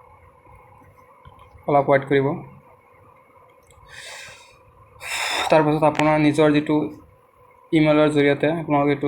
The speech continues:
Gmail-ৰ জৰিয়তে নিজে আপুনি লগ ইন কৰিব। আপুনি যিটো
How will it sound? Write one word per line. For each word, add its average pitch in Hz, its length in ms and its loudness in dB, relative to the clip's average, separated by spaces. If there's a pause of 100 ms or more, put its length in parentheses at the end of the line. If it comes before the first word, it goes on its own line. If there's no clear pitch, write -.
Gmail-ৰ 143 400 2
জৰিয়তে 139 360 0
নিজে 135 200 0
আপুনি 139 160 -4 (100)
লগ 131 120 2
ইন 139 120 0
কৰিব। 135 180 -2 (640)
আপুনি 160 160 -4 (120)
যিটো 156 220 -2